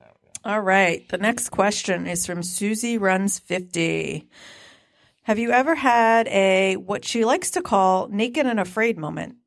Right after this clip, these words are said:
where there are no restrooms, there is no porta potty in sight,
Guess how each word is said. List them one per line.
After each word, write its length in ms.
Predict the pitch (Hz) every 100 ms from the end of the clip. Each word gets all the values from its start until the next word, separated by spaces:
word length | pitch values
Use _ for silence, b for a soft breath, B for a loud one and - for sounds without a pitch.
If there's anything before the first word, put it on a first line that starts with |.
| _
where 380 | 175 185 180 185
there 140 | 196
are 140 | 202 240
no 160 | 294
restrooms, 840 | 285 294 - 170 175 185 - - -
there 140 | - 185
is 120 | 208
no 120 | 226
porta 260 | 226 277 285
potty 380 | 226 170 165 165
in 80 |
sight, 420 | 160 175 165 -